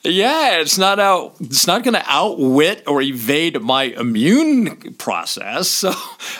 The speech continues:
uh, maybe some people can wake up to that rather than just jumping once again onto the fear train. Speaking of relying on your own immune system, I had a, like, sort of interesting sort of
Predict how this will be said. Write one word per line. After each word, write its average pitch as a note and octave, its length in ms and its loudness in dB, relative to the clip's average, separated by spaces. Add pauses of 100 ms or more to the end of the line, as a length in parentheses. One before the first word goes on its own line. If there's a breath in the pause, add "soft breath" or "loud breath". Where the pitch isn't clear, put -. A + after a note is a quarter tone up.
uh, D#3+ 80 0
maybe D#3 320 -2
some D3 220 -6 (240)
people D3+ 240 -4
can C3+ 140 -8
wake B2 180 -6
up C#3 120 -6
to F3+ 100 -6
that G#3+ 240 -8 (360)
rather C3 360 -2
than B2 160 -2
just B2+ 260 -6 (640)
jumping A#2+ 460 -8
once A#2 180 -4
again G#2 220 -8
onto A2 180 -6
the F#2+ 120 -8
fear A2 240 -8
train. C3 340 -8 (600 loud breath)
Speaking A3+ 460 0
of C#3+ 340 0
relying F#3 920 2
on F3+ 500 2
your E3+ 260 2
own D3 220 0
immune B2+ 260 -2
system, C#3 280 -6
I C3+ 40 -2
had - 100 -2
a, A4+ 60 -4
like, D3 200 -4
sort - 280 -8
of - 160 -10
interesting C3 640 -6
sort A#2+ 180 -6
of F#2+ 180 -12